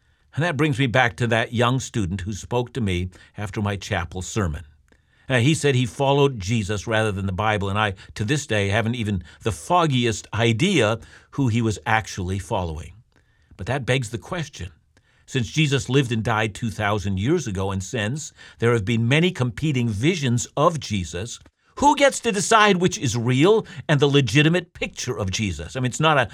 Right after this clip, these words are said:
a minor question, because as most of us know,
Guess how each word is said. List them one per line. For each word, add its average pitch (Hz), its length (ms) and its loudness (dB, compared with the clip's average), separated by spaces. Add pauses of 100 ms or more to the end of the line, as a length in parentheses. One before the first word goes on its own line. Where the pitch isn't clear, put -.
(140)
a 123 80 2
minor 104 400 4
question, 120 480 0
because 120 340 -2
as 131 260 2 (140)
most 156 480 4
of 123 140 0
us 120 240 0
know, 123 420 2